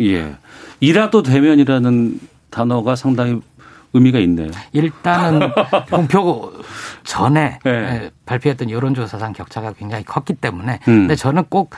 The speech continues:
Speaker 2: 이 여론조사 결과가 실제 투표 결과로 이어질
Speaker 1: 음.
Speaker 2: 거다라고 보지는 않습니다.
Speaker 1: 네.
Speaker 2: 여론조사는 전화 받아서
Speaker 1: 어.
Speaker 2: 응답하면 되는 거고
Speaker 1: 예.
Speaker 2: 투표라는 것은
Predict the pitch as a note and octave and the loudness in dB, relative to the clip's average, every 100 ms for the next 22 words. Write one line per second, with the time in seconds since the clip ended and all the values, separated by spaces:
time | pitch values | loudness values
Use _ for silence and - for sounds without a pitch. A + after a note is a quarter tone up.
0 | - - D3 A2+ C3 D#3+ D3 B2 B2+ A2 | -16 -4 0 2 2 2 0 -2 -2 -6
1 | G#2+ A#2+ A#2 C#3 D#3+ - - - D3+ F3+ | -6 -4 -4 -4 -4 -8 -16 -10 -6 -6
2 | - - C#3+ B2 G#2+ G2+ G2 G#2 B2 B2 | -6 -8 -6 -6 -6 -10 -8 -4 -2 -2
3 | - C3 F2+ - - F#2 F2+ - A2+ G#2+ | -2 -2 -4 -10 -6 -4 -2 -4 -4 -4
4 | F3 - - C#3+ C#3+ F#2+ F#2 A#2+ G#2 D#2+ | -4 -4 -4 -2 -2 -2 0 2 2 2
5 | C#3+ D#3 C#3 C3 C3 B2 B2 C3 A2 A#2 | 2 4 2 0 -2 -2 -2 -2 -2 -4
6 | A2 G#2 - A2+ G#2 B2 C3 D3+ D#3 C#3+ | -2 -4 0 0 4 4 2 -2 -2 -2
7 | B2 G#2+ G#2+ G2+ G2 D3 E3+ B2+ G#2+ D#2+ | -2 -6 -8 -10 -6 -2 0 2 2 -2
8 | - - F#3 F#3 D#3+ C#3+ A#2 - - - | -10 -4 -2 0 0 -2 -4 -10 -14 -6
9 | D#3 | -6